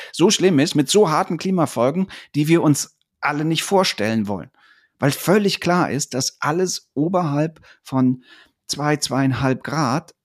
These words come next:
einfach ein, ein Ausmaß an Klimakatastrophe und, äh, Klimafolgen für uns bedeutet oder für, für die Menschheit bedeutet,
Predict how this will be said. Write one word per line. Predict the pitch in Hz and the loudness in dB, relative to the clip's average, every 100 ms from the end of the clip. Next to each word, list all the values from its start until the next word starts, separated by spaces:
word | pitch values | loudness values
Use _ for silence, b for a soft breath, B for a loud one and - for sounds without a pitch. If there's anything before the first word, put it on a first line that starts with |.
| - | -10
einfach | 143 131 120 - _ b b b _ - | -8 -6 -8 -10 _ b b b _ -8
ein, | 135 117 | -6 -4
ein | 131 135 | -2 -2
Ausmaß | - 156 220 - 143 143 - | 0 2 2 0 0 0 -2
an | 127 | -6
Klimakatastrophe | 123 160 170 147 - - 123 - 143 185 127 | -4 -2 -2 -2 -4 -6 -6 -2 0 0 0
und, | 123 123 - - | -4 -4 -10 -12
äh, | 127 - | -12 -8
Klimafolgen | - 156 131 - 135 156 135 139 139 | -6 -2 -2 -2 -2 -2 -2 -4 -8
für | - | -10
uns | 127 127 | -10 -10
bedeutet | - 117 117 156 131 135 | -8 -6 -6 -6 -10 -12
oder | 110 104 | -12 -14
für, | - | -18
für | - - | -20 -10
die | 107 | -6
Menschheit | 127 156 123 123 | -4 -6 -10 -14
bedeutet, | 107 101 107 - 165 | -14 -10 -10 -12 -16